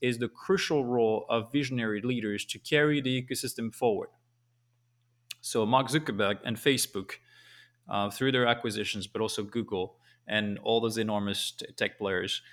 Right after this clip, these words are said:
have seeded the entrepreneurs that made Silicon Valley. And this is, they didn't start, uh,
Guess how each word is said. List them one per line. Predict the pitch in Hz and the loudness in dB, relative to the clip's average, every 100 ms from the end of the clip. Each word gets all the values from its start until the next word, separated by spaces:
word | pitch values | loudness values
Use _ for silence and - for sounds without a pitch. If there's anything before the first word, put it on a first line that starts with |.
| - | -2
have | - 120 | 2 2
seeded | - - 175 190 123 107 117 - _ _ _ _ | 4 2 4 6 6 6 0 -8 _ _ _ _
the | 110 127 | -2 2
entrepreneurs | 135 143 - 147 131 101 101 - - - _ | 4 2 0 0 0 0 -2 -4 -4 -12 _
that | - 117 | 4 4
made | 117 117 117 | 4 2 0
Silicon | - 113 107 101 | 0 -2 0 -2
Valley. | 101 95 - - - _ | -2 -4 -8 -18 -20 _
And | - | -6
this | 113 127 | -4 -2
is, | 110 104 | -4 -2
they | 113 | -2
didn't | 107 113 | -2 -4
start, | 110 - 104 - | -2 2 2 2
uh, | 101 95 | 0 0